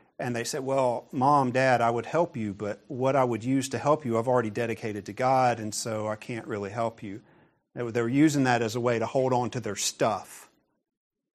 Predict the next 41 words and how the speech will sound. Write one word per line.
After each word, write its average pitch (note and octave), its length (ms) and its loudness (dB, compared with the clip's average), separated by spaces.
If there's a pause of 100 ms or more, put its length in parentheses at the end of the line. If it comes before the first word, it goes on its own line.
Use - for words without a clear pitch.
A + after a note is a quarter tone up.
(320)
instead A#2 360 0
of A#2 60 -4
taking B2 300 -4
care A#2 200 -4
of G#2 40 -4
their G#2+ 140 -6
parents A2+ 420 -6
the - 80 -4
way A2 160 0
that G2+ 80 -12
they A#2 80 -6
were G#2+ 80 -4
supposed - 400 -8
to. G#2 100 -10
And G#2 140 -8
Jesus D#3+ 380 0
corrects C3 400 0
them F#2+ 180 -10
on F#2 120 -12
that F#2 260 -14 (1160)
'cause A#2+ 140 0
it B2 120 -2
showed C#3 200 4
that B2 120 -4
their A2 140 0
hearts B2+ 340 2
were A2+ 60 -4
not G#2 200 -4
right. F#2 300 -6 (760)
So, B2 160 0 (480)
so C#3 140 0
following G3 400 4
God D#3+ 280 8
doesn't D3 240 2
mean D3 140 4
you B2+ 80 2
don't B2 160 0
care C3+ 160 -2
about A2 240 0
your G#2 80 -8
family. G2+ 480 -8